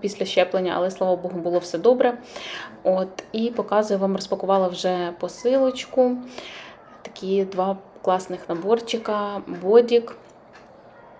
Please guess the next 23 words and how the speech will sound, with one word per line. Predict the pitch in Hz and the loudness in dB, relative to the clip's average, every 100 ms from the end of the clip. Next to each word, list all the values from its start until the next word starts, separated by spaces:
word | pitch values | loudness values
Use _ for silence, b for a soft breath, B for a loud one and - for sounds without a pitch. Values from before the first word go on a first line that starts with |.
| - - | -16 -6
і | 220 226 214 | 0 2 2
комбінезончики | 190 190 185 180 277 285 269 262 | 0 0 0 4 6 6 4 2
літні. | 240 247 247 233 226 226 B B B - | 2 -2 0 2 2 -2 B B B -4
Е, | 208 202 | -2 2
дуже | 233 233 | 4 4
вони | 214 208 | 2 2
зручні, | 196 190 - 277 | 0 -2 4 6
до | 262 | 8
речі, | 240 247 - | 8 8 2
пісочники | 202 - 269 - 269 247 | -2 4 4 4 2 2
зручні, | 240 226 - 240 202 | 2 0 -2 0 0
і | 196 | -2
такі | 196 185 | -6 -6
комбінезони, | 196 190 190 190 247 262 262 254 247 | -4 -2 0 2 4 4 4 2 2
впевнена, | 240 - 208 214 214 202 196 | 0 2 6 6 4 0 2
також | 202 202 208 | 2 0 -2
будуть | 190 180 | -2 0
дуже | 196 196 | 0 0
зручні. | 190 185 190 254 277 285 B B B | 0 -4 -4 2 2 2 B B B
Шістдесят | - 226 214 214 220 190 | -4 0 0 2 2 2
другий | 202 208 175 | 2 2 4
розмір | 196 277 277 262 | 6 6 6 2
все. | 254 - 254 262 | 0 2 2 2